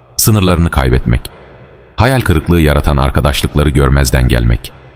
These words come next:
On dört Şubat, Satürn de Koç'ta,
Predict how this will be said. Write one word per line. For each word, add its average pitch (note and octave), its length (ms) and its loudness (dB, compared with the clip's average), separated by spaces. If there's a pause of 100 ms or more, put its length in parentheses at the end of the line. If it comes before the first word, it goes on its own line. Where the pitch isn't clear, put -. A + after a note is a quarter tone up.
(600)
On E2 200 4
dört C2 160 0
Şubat, B1+ 420 -2 (720)
Satürn F2+ 480 0
de D2 80 0
Koç'ta, - 560 0